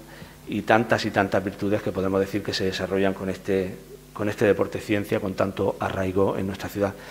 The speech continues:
Y ahora estoy a vuestra disposición por si queréis hacer alguna pregunta. Eh, deciros también, antes de terminar, que tenemos hasta el momento inscritos unos alrededor de setenta participantes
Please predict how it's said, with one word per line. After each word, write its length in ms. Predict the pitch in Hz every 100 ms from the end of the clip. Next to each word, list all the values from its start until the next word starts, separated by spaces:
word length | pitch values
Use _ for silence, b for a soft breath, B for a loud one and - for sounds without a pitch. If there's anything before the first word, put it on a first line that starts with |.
| B B
Y 80 | -
ahora 280 | 107 117 131
estoy 640 | 113 - 113 110 110 - -
a 100 | 104
vuestra 260 | 101 -
disposición 520 | 95 - - - 107 104
por 120 | 110
si 80 | 101
queréis 440 | 95 95 95 - - -
hacer 260 | 101 107 98
alguna 300 | 95 98 95
pregunta. 500 | 98 104 110 110 98 B B B B
Eh, 540 | - 110 95 95 92 107 -
deciros 380 | 101 - 123 -
también, 320 | 110 120 123
antes 240 | 110 113
de 100 | 101
terminar, 460 | 101 104 104 110 110 113 B B B B -
que 100 | 110
tenemos 360 | 107 113 113
hasta 160 | 110 110
el 80 | 104
momento 440 | 104 117 113 110
inscritos 600 | 104 - 117 113 104 -
unos 340 | 101 101 98
alrededor 560 | - 110 104 104 107 113
de 100 | 101
setenta 440 | - 98 104 101
participantes 800 | 113 - 104 104 113 113 147 147